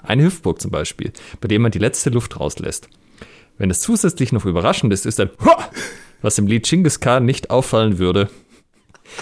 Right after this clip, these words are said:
Aber mit diesem hintergründigen Zischen von oben. Er guckt dabei übrigens grundsätzlich beim Aufprall so, hier Smiley mit sehr großen Augen und sehr viel Verwunderung.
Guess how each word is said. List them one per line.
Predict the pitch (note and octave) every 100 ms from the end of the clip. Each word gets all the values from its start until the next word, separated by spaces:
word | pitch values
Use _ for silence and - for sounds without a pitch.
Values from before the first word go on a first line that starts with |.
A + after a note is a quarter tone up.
| - -
Aber | G#2 D3+
mit | C3+ A#2+
diesem | A2+ G#2
hintergründigen | B2+ B2+ - A2 G#2 G2+
Zischen | A2+ - A2+
von | - B2+ G#2
oben. | F#2+ D#2 D2 - _ - - - -
Er | -
guckt | - G3
dabei | D#3+ C3+
übrigens | C3 A2+ G#2 -
grundsätzlich | D#3+ D#3+ B2+ A#2+
beim | G#2
Aufprall | - G#2 - F2 F2
so, | B2+ E3
hier | D3+ - B2+ C#3+
Smiley | C#3 - G#2 A#2 A2
mit | F#2 E2+
sehr | F2+ A2 D3+
großen | - B2+ C3 B2+
Augen | - G2 F#2 F#2+
und | F2 F#2+
sehr | G2 G2+
viel | G#2+
Verwunderung. | G#2 G#2 G2+ F#2+ E2 C#2+